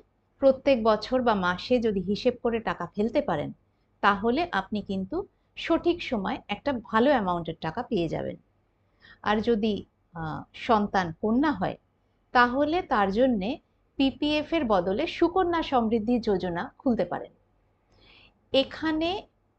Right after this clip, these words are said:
পিপিএফ এর থেকে সামান্য একটু ইন্টারেস্ট বেশি হয়, কিন্তু মনে রাখতে হবে সুকন্যা সমৃদ্ধি যোজনা চালানো যায় একুশ বছর, তারপরে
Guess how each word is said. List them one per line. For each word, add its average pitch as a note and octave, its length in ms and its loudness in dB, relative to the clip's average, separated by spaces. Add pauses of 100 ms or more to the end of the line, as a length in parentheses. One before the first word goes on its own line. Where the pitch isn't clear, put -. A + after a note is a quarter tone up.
পিপিএফ E4 440 0
এর F#3+ 200 0
থেকে C4 400 -6
সামান্য E4 520 0
একটু C#4+ 220 0
ইন্টারেস্ট F#3+ 440 0
বেশি E3 320 -2
হয়, E3+ 200 -4 (520)
কিন্তু D#4+ 300 2
মনে C#4+ 320 2
রাখতে C#4 400 -2
হবে F3+ 300 -6 (600)
সুকন্যা G4+ 580 0
সমৃদ্ধি C4 560 0
যোজনা G3 460 2 (400)
চালানো C4+ 440 4
যায় D4+ 260 0 (100)
একুশ A#3+ 360 0
বছর, - 300 -4 (800)
তারপরে C#4+ 460 6